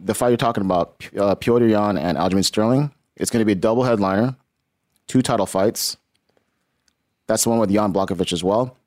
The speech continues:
and Glover Teixeira. But they're gonna be non-pay-per-view in, in America.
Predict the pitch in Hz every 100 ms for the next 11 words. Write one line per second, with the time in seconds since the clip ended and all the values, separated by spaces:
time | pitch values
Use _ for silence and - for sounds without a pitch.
0 | _ _ 87 85 - 151 - 90 - 107
1 | 120 - _ _ - 101 123 123 117 113
2 | 117 123 123 123 104 104 95 78 90 95
3 | 104 - 62